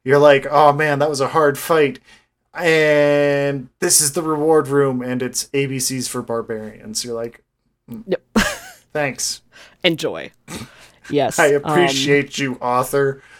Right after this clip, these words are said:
Speaker 1: I'm gonna sell this book for two gold. <laughs>
Speaker 2: yeah, I, it's probably, it's probably very, very sad, but, um,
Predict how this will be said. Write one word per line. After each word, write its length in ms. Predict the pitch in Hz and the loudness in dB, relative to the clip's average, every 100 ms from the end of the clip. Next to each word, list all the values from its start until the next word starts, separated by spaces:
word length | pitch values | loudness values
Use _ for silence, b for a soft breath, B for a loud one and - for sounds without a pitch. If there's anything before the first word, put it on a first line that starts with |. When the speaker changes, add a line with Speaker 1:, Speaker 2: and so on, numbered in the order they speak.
| b b b b b _ _ | b b b b b _ _
Speaker 1:
I'm 120 | 123 131 | -6 -2
gonna 140 | 131 | 0
sell 220 | - 131 | 0 -2
this 160 | 131 127 | -4 -6
book 260 | - 123 | -8 -10
for 300 | - 120 113 - | -8 -12 -12 -16
two 200 | - 131 | -12 -12
gold. 360 | 113 117 107 - _ - | -6 -8 -8 -14 _ -6
<laughs> 1300 | - - - - - - 403 _ _ _ 453 415 | -6 -6 -12 -14 -20 -8 -8 _ _ _ -4 -4
Speaker 2:
yeah, 280 | - 440 90 - - | -4 -4 -4 -12 -2
I, 160 | 175 | -2
it's 260 | 135 196 - | -2 -6 -6
probably, 540 | - 247 247 214 180 143 | 2 4 4 2 -4 -6
it's 160 | - | -10
probably 480 | - - 185 180 175 | -10 0 0 0 -8
very, 600 | 160 - 160 87 90 165 - | -12 -4 -4 -4 -12 -16 -14
very 440 | 220 180 156 - 123 | -14 -6 -6 -4 -10
sad, 420 | - 107 - - _ | -8 -8 -8 -14 _
but, 320 | 165 165 - | -6 -6 -6
um, 340 | 147 120 117 | -8 -8 -10